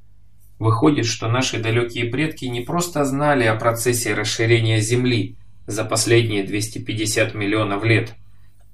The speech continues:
но и использовали для весьма точного описания этого процесса простейшие соотношения, записанные натуральными числами.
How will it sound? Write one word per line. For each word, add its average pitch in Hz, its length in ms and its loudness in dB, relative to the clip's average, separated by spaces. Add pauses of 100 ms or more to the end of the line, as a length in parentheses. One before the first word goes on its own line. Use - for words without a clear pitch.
но 120 220 4
и 156 80 6
использовали 131 800 4
для 107 180 2
весьма 123 360 0
точного 127 600 4
описания 117 840 0
этого 110 340 0
процесса 156 580 -2
простейшие 151 800 2
соотношения, 135 960 0 (500)
записанные 156 720 2
натуральными 127 720 2
числами. 98 600 -6